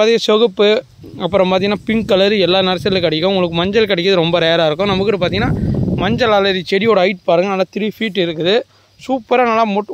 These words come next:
ஒவ்வொரு செடியிலும் ஒரு சி-, ஒரு சில செடியில மொட்டுக்கள் எடுக்க ஆரம்பிச்சிருச்சு. நம்மகிட்ட வாங்கின எத்தனை customer கிட்ட மொட்டுக்கள் இந்த, ஆ, மஞ்சள் அலரி பூத்து இருக்கு,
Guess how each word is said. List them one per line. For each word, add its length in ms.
ஒவ்வொரு 220
செடியிலும் 460
ஒரு 120
சி-, 120
ஒரு 120
சில 180
செடியில 320
மொட்டுக்கள் 380
எடுக்க 140
ஆரம்பிச்சிருச்சு. 480
நம்மகிட்ட 400
வாங்கின 340
எத்தனை 240
customer 420
கிட்ட 220
மொட்டுக்கள் 340
இந்த, 140
ஆ, 40
மஞ்சள் 340
அலரி 240
பூத்து 340
இருக்கு, 180